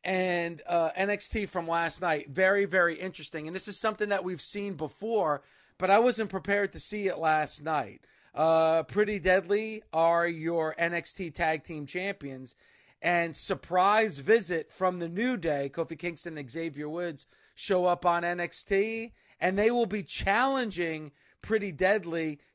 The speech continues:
coming up this weekend, um, at Deadline. So really looking forward to it. So first, Mickie, let me ask you, uh, were you surprised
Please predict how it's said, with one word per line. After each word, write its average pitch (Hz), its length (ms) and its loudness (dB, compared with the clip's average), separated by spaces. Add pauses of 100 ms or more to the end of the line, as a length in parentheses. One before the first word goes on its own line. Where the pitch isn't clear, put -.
coming 196 320 0
up 185 240 -2
this 196 240 4
weekend, 151 760 -4 (300)
um, 147 680 0 (260)
at 165 320 2
Deadline. 170 540 2 (100)
So 170 500 2
really 196 460 2
looking 185 320 -2
forward 180 540 0
to 151 240 -4
it. 151 200 -6 (380)
So 208 380 4 (160)
first, 247 420 2
Mickie, 196 520 -2 (420)
let 196 140 0
me 220 160 2
ask 196 340 0
you, 202 460 -4 (560)
uh, 185 320 4 (340)
were 208 140 -2
you 220 120 0
surprised 190 1040 0